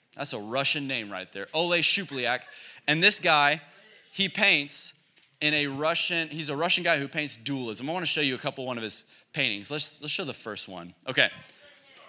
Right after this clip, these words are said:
So this is really cool. What you're seeing right now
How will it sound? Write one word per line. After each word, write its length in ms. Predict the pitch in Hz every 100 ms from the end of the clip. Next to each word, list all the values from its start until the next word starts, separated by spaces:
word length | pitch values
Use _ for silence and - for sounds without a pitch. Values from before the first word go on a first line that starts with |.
| - - _ -
So 120 | -
this 140 | 175
is 140 | 185 151
really 180 | 175
cool. 320 | 151 160 110 - _ _ _ _ _ _ _ _ -
What 220 | 185 196
you're 120 | 214
seeing 280 | - 214 156
right 140 | 131
now 260 | 120 123 135